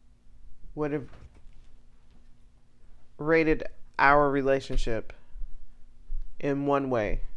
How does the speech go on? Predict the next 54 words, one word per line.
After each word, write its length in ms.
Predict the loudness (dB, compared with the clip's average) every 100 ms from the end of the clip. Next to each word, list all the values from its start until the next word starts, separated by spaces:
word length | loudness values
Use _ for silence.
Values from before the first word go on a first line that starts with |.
| -4 -6 0
Then 160 | 2
you 80 | 4
read 180 | 4 2
through 100 | -2
the 60 | -2
questions, 680 | 2 2 0 -6 -6 -10 -16 -14 -4
had 200 | 2 2
some 120 | 0
time 220 | -4 -2 -2
to 80 | -6
reflect, 400 | 0 0 0 -4
and 140 | -6
you 100 | -6
can 160 | -6 -8
see 240 | -6 -6
how 400 | -2 -2 -2 -4 -10 -18 -12 -6 -6 -4 -6 -6 -4
the 80 | 0
rating 280 | 4 4 4
you 80 | 0
would 100 | 2
give. 180 | 0 2
And 120 | 0
this 140 | 0
is, 120 | -2
ba-, 240 | 2 2 2
you 140 | 0 0
know, 200 | 0 -4 -12 -12
it 80 | 2
gave 160 | 6 6
you 40 |
some 140 | 4 0
things 200 | 0 -4
to 80 |
think 200 | -4 -4
about 300 | -2 -2 -2 -4 -2 -2 -4 -12 -6
and 200 | -4 0
realize 420 | 2 2 2 0
that 180 | -6 -4
you 100 | -2
would 140 | 2
rate 180 | 2 4
it 120 | 0
in 100 | 2
the, 100 | 4 4 2 2 0 0
in 140 | -2 0
a 60 | 2
lower 420 | 2 2 4 4 2 -4 -4 -6 -8 -10 -18 -18 -6
way, 320 | -2 2 4 4
or 100 | 2
just 240 | -2 -4
you 80 | -4
realize 460 | 8 12 12 10 4
that 140 | 4
there's 260 | 8 8